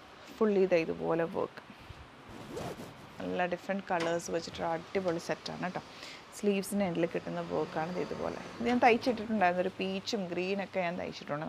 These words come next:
നല്ല കംഫർട്ടബിളാണ്, സോഫ്റ്റ് ആയിട്ടുള്ള ഫാബ്രിക്. ദുപ്പട്ട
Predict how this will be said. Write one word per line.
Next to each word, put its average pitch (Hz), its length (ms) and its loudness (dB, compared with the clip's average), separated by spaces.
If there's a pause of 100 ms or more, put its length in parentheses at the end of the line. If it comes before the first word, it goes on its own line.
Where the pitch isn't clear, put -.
നല്ല 214 420 4
കംഫർട്ടബിളാണ്, 226 640 4
സോഫ്റ്റ് 185 320 4
ആയിട്ടുള്ള 175 320 4
ഫാബ്രിക്. 165 340 -4 (760)
ദുപ്പട്ട 226 260 2